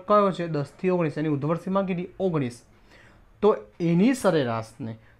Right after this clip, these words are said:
તો વર્ગની અધસીમા બિંદુ કહે છે. તો વીસ વત્તા ઓગણીસ ભાગ્યા બે તો કેટલા આવશે? ઓગણીસ પોઇન્ટ પાંચ, રાઈટ? આપણે શું કરતા હતા ડાયરેક્ટ?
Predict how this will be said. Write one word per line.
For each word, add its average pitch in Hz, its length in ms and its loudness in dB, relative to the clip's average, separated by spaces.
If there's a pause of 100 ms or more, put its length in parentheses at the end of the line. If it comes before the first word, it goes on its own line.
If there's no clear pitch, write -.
(140)
તો 185 120 4
વર્ગની 147 400 0
અધસીમા 151 460 -2
બિંદુ 127 360 -4
કહે 135 420 -4
છે. - 500 -14 (680)
તો 226 180 6
વીસ 170 540 0
વત્તા 214 360 0
ઓગણીસ 185 640 2
ભાગ્યા 156 360 0
બે 160 180 0
તો 151 160 -2
કેટલા 190 300 4
આવશે? 175 260 0
ઓગણીસ 151 560 -4
પોઇન્ટ 135 520 -4 (300)
પાંચ, 123 240 -14 (460)
રાઈટ? 185 240 0 (580)
આપણે 180 220 2
શું 226 140 -4
કરતા 220 160 2
હતા 226 80 2
ડાયરેક્ટ? 202 520 0